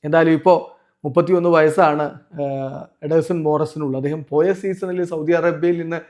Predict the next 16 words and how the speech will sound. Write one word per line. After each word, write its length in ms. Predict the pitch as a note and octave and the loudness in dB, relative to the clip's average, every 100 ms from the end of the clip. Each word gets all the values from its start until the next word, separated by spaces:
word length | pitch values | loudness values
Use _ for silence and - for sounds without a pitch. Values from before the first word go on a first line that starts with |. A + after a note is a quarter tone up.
| _ _ - | _ _ -4
ഓഫറുകൾ 480 | D#3 D#3 E3 E3+ E3 | -2 0 0 0 0
ഉണ്ടായിട്ട് 520 | D#3 E3 F3 F#3 G3 | 4 4 6 6 4
പോവാതെ 500 | C#3+ E3+ D#3+ E3+ E3+ | 4 0 4 4 4
സിറ്റിയിൽ 460 | E3+ C#3 F3 E3 | -2 -2 0 2
തന്നെ 100 | E3+ | 0
നിന്നതാണ്. 640 | D#3 D3+ F3 F#3+ F3 A#3+ C#4+ - _ _ _ _ | -2 0 6 6 8 6 4 -4 _ _ _ _
ഇപ്പോഴിതാ 560 | F3 B3 A#3+ B3 C4 - - _ D#3+ | 6 6 8 8 6 0 -14 _ 2
യൂറോപ്പിൽ 460 | F#3+ A#3 A#3 G#3+ G3 | 6 6 4 -4 -2
തന്നെ 260 | F3 G3+ A#3 _ _ _ | -2 -4 -6 _ _ _
മറ്റൊരു 400 | E3+ F3+ F3+ A3+ | -2 0 4 4
ക്ലബിലേക്ക്, 480 | F#3 E3 D#3+ D#3 D3+ | 6 4 4 2 2
അതായത് 800 | D3+ - _ - C#3+ D3 F3 - - _ _ _ | -4 -4 _ -8 -6 -2 -2 -2 -8 _ _ _
ടോപ്പ് 180 | C3+ C3+ | -12 -4
ഫൈവ് 140 | E3 D#3+ | -4 -2
ലീഗിന് 220 | D3+ D#3 | -4 -6
പുറത്തേക്ക് 580 | C#3+ D#3 D#3+ F3 - | -4 -4 0 -2 -2